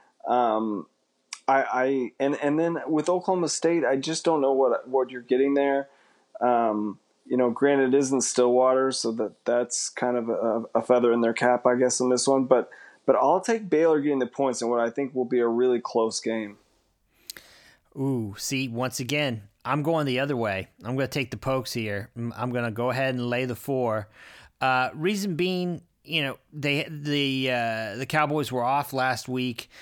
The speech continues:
Speaker 2: Mike Gundy had a chance to kind of, uh, circle the wagons a bit. Uh, you know, this is the kind of spot where, you know, historically O S U plays pretty well.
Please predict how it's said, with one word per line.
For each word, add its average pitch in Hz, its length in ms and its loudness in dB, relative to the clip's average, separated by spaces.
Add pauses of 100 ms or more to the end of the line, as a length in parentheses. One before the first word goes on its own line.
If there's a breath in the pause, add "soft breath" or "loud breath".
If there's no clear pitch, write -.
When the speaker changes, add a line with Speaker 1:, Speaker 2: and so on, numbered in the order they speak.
(200 loud breath)
Speaker 2:
Mike 127 220 -2
Gundy 135 280 -2
had 127 120 0
a 113 40 -6
chance 127 360 -4
to 113 100 -6
kind 123 320 -2
of, 117 280 -4
uh, 110 200 -2
circle 123 400 -4
the 113 80 -4
wagons 117 540 -2
a 117 60 -6
bit. 117 420 -6 (400 loud breath)
Uh, 117 260 -2
you 127 160 -4
know, 120 60 -4
this 147 260 -2
is 156 80 -4
the 143 80 -4
kind 143 200 0
of 113 60 -4
spot 131 480 0
where, 120 360 -2 (160)
you 117 380 -6
know, 117 280 -4
historically 131 1160 -2 (360 soft breath)
O 151 140 2
S 143 180 -2
U 143 100 -2
plays 135 420 -2
pretty 127 300 -4
well. 117 540 -2